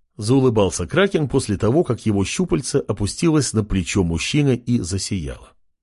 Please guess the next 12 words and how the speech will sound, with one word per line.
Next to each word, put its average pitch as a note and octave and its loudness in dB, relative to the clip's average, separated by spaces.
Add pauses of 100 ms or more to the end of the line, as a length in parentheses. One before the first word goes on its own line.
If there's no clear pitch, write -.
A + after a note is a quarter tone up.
А F#2+ -2
учитывая, E3 2
что B2+ 0
параметр A2+ 2
магии G#2 2
у D#2 -2
него E2+ 2
был E2+ -2
близок F#2+ 0
к - -20
полутора F#2 0
сотен, F3+ 0